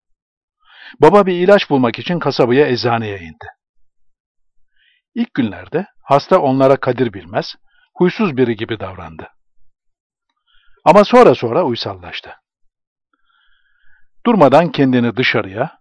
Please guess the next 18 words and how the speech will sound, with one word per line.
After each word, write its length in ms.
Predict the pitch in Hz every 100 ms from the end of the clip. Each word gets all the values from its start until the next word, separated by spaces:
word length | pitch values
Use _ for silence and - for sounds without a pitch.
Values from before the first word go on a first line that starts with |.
| _ _
funduluğa 460 | - 147 143 127 110
çıkarmaları, 720 | - 110 98 - 90 117 95 _ _ _ _ -
orada 300 | 143 165 165
ölüme 360 | 151 147 151 135
bırakmaları 520 | 139 135 143 135 120
için 240 | 113 -
yakarmaya 560 | 160 156 120 113 110 90
başladı. 360 | 85 - - - _ _ - - - _ _ _ _ _ _ _ _ _ _ _ _ _ _ _ - 1077 _ 1077 1077 1077 _ _ _ _ _ _ _ _ _ -
Orada 380 | 226 156 131 170
burada 300 | 135 110 147
çingenelerle 720 | 139 139 143 143 143 131 113
gezen 460 | 107 101 135 127
biri 160 | 131 135
olduğunu 400 | 101 92 98 92
anlattı. 480 | 95 90 - - - - _ _ _ -
Kendisi 340 | 147 156 185
çingene 400 | 170 160 165 170
değildi, 380 | 180 107 -